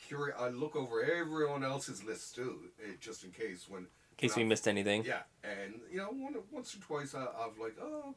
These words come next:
Speaker 1: okay, I've seen one,"
Speaker 2: <clears throat>
Speaker 1: or
Speaker 2: Yeah.
Speaker 1: whatever, and I'll th-, throw it into the mix. And then, of course, chop 'em down to the, 'cause I had a big, big list that I chopped down there,
Speaker 2: <laughs>
Speaker 1: right? So, uh, <clears throat> now, of course, just like our lists, our top ten lists,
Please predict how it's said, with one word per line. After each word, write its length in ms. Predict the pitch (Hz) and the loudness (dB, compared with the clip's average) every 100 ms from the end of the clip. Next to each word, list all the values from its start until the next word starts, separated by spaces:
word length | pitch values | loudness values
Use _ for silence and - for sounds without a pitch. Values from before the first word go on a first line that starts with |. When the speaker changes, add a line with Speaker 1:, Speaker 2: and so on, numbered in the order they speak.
| - | -8
Speaker 1:
okay, 140 | 170 160 | -6 -4
I've 300 | 156 151 139 | -4 -4 -6
seen 380 | - 139 117 110 | -6 -4 0 6
one," 160 | 208 156 110 | 8 6 2
Speaker 2:
<clears throat> 60 | 104 | -4
Speaker 1:
or 180 | 104 - - | -10 -14 -2
Speaker 2:
Yeah. 160 | - - - - | 4 4 2 -12
Speaker 1:
whatever, 520 | 110 101 92 95 90 | -8 -6 -6 -6 -6
and 100 | 90 | -6
I'll 220 | 90 85 - - - | -8 -10 -12 -16 -14
th-, 120 | 117 | -14
throw 260 | - 123 107 | -6 -2 -2
it 60 | 101 | -2
into 200 | 90 95 | -8 -8
the 100 | 92 | -6
mix. 520 | 98 90 - - - - | -6 -8 -10 -14 -16 -8
And 120 | 151 151 | 0 4
then, 120 | 135 | 4
of 120 | 98 | 2
course, 220 | 117 104 - | -4 -4 -4
chop 280 | - 90 90 | -6 -6 -4
'em 100 | 87 | -4
down 320 | 85 82 82 | -4 -6 -8
to 80 | 92 | -10
the, 240 | 78 85 - - - - | -10 -12 -14 -20 -20 -14
'cause 120 | - - | -6 -4
I 40 | |
had 160 | - - | -4 -4
a 80 | - | 0
big, 120 | 147 - - | -2 -2 -2
big 220 | 139 160 | 2 2
list 260 | 135 127 - | 2 0 0
that 120 | 117 | -2
I 80 | 95 | -2
chopped 320 | - 101 - | -2 -2 -2
down 240 | - 104 95 - - | -4 -4 -4 -4 10
there, 140 | 202 | 12
Speaker 2:
<laughs> 100 | 160 | 12
Speaker 1:
right? 120 | 139 - - - - - - | 12 8 -2 -20 -20 -20 -20
So, 420 | - - - 98 - - - | -8 -4 -2 -2 -4 4 12
uh, 180 | - - | 12 12
<clears throat> 60 | - | 6
now, 140 | 165 | 4
of 100 | 143 | 6
course, 220 | 185 165 - | 4 2 0
just 200 | 170 170 | -4 0
like 200 | 147 131 | 0 2
our 400 | 131 123 117 - - - - - - - - | 0 2 0 -4 -10 -20 -20 -20 -20 -16 -4
lists, 320 | 143 151 - | -2 -2 -2
our 140 | 110 101 - | -4 -4 -2
top 200 | 120 - | -4 -2
ten 220 | 131 120 | -4 -4
lists, 400 | 120 - - | -4 -6 -8